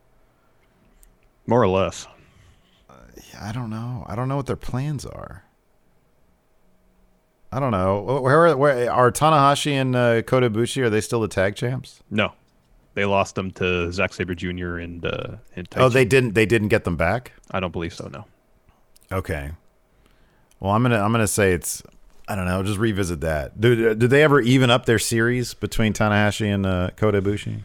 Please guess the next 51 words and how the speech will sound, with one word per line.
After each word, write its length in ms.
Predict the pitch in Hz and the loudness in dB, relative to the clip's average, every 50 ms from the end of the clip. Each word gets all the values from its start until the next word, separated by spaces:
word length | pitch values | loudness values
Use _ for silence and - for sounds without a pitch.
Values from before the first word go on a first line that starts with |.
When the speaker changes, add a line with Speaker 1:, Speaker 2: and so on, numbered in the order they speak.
| - - | -12 -6
Speaker 1:
Not 180 | 110 101 - - | -6 -6 -4 -4
that 100 | 90 85 | -8 -8
mo-, 160 | 85 85 87 - | -8 -8 -6 -4
I 60 | 95 | -4
don't 80 | 92 87 | -4 -4
know. 120 | 87 87 - - - - - - - - - - | -6 -8 -8 -12 -14 -12 -12 -12 -12 -12 -10 -2
Speaker 2:
I'll, 180 | - 156 175 170 | 2 4 4 6
I'll 140 | 151 175 175 | 6 6 6
say, 260 | - 190 190 180 160 | 6 6 6 6 6
I'll 140 | 143 156 151 | 6 6 4
say 200 | - 175 160 147 | 6 4 6 6
Wrestle 300 | 143 139 131 - 139 - | 6 4 4 2 -2 0
Kingdom's 280 | - 123 120 113 98 92 | 2 2 2 2 0 0
gonna 100 | 107 98 | 0 0
be 100 | 101 98 | 0 0
Kota 260 | - - 110 101 98 90 | 2 2 4 4 4 4
Ibushi 340 | 85 92 85 - - 87 | 4 2 0 0 0 -2
versus 320 | 78 82 80 - 80 73 67 | 0 0 -2 -2 -4 -4 -4
Naito. 360 | 71 67 65 64 - - - - - - - - - | -6 -6 -8 -8 -12 -14 -16 -14 -16 -18 -18 -12 -4
Speaker 1:
That'd 140 | - 104 98 | -4 -2 -2
be 60 | 104 | -2
great. 220 | 92 95 113 147 156 | 0 2 2 2 2
Speaker 2:
And 100 | - - | 2 2
Kota, 280 | - 98 95 92 90 | 4 4 4 4 2
Kota 280 | 73 - 107 101 92 90 | -2 0 0 2 2 2
Ibushi's 300 | 73 87 82 - - 76 | 0 0 -2 -4 -6 -8
gonna 160 | 80 76 69 69 | -6 -6 -6 -4
come 160 | - 76 71 | -4 -2 -2
out 100 | 71 67 | -2 -2
of 60 | 67 67 | -2 -4
the 60 | 67 | -4
G 180 | 62 65 67 67 | -6 -6 -6 -6
one. 280 | 65 60 58 62 62 - - - - - - - - - - - | -6 -8 -10 -14 -16 -18 -20 -20 -20 -20 -20 -20 -20 -20 -10 -8
Uh, 560 | 73 71 73 73 71 71 71 69 69 69 67 | -6 -4 -4 -2 -2 -4 -4 -4 -4 -4 -4
Speaker 1:
That'd 160 | 67 - 117 | -4 -2 -2
be 60 | 120 | -2
two 160 | 117 - 135 | 2 2 2
years 200 | 117 104 107 104 | 4 4 4 2
in 80 | 101 90 | 2 0
a 40 | 92 | 2
row 140 | 107 135 135 | 2 4 4
that 140 | 95 82 85 | 2 0 -4
he, 140 | 87 82 82 - - | -4 -8 -8 -8 -8
he, 180 | 90 87 87 | -8 -8 -8
he 200 | - 87 85 85 85 | -8 -8 -10 -8 -8
w-, 200 | 85 85 85 - - - | -8 -8 -10 -10 -10 -10
would 120 | 90 87 | -8 -8
win 120 | 85 85 | -8 -8
it 80 | 85 - | -10 -10
then. 160 | 87 87 - - - - - - - - - - - - - - - - - | -10 -12 -12 -14 -16 -20 -20 -20 -20 -16 -14 -14 -12 -12 -12 -14 -14 -10 -6
Speaker 2:
Uh, 400 | 87 85 80 80 80 78 76 | -4 -2 -2 -2 -2 -2 -4